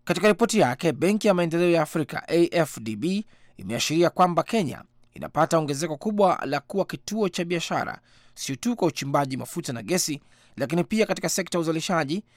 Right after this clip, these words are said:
usafirishaji na teknolojia ya habari. Balozi wa Japan nchini Kenya, Tatsuchi Terada, amesema maeneo ambayo nchi yake ingependa kuwekeza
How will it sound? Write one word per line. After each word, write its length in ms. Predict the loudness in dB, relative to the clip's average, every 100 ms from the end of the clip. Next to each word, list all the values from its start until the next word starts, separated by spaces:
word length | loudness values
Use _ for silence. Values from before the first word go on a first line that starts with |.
| _ -14
usafirishaji 800 | -8 -6 -2 -4 2 2 2
na 60 | -2
teknolojia 560 | -6 -4 -4 -2 -2 -2
ya 140 | -4
habari. 680 | -10 -10 -4 -2 -2 -6 -14 _ _ _ _ _ _ -18
Balozi 360 | -8 -4 -2 -2
wa 60 |
Japan 440 | -2 0 2 2 0
nchini 280 | -4 -6
Kenya, 420 | -2 0 0 0 -2 _ _ -16
Tatsuchi 680 | -14 -6 -4 -2 0 0
Terada, 600 | 0 2 4 2 -2 -12 -16 _ -20 -10
amesema 420 | -2 -2 2 4
maeneo 380 | 4 4 4 2
ambayo 280 | 4 4 2
nchi 220 | 0 0
yake 260 | 0 0 -4
ingependa 540 | -6 -2 0 2 0
kuwekeza 560 | -2 -4 0 0 0